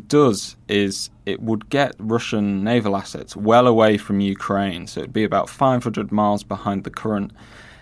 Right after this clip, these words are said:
enemy lines. And of course, Abkhazia is an ostensibly independent state and de facto independent state, but it's only recognized by five countries,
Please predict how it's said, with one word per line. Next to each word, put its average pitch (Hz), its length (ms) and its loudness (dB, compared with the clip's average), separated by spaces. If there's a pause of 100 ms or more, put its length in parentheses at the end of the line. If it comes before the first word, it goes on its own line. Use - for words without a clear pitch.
(100)
enemy 98 340 4
lines. 95 720 2 (220)
And 113 80 -2
of 120 80 -2
course, 147 320 0
Abkhazia 135 840 4 (100)
is - 480 -4 (480)
an 98 420 -4 (600)
ostensibly 98 960 0
independent 95 720 -2
state 90 320 -6
and 92 260 -6
de 98 120 -4
facto 98 460 -2
independent - 640 -6
state, - 320 -10
but - 100 -10
it's - 140 0
only 185 180 4
recognized 104 540 0
by 98 140 -2
five 101 340 -4
countries, 92 480 -6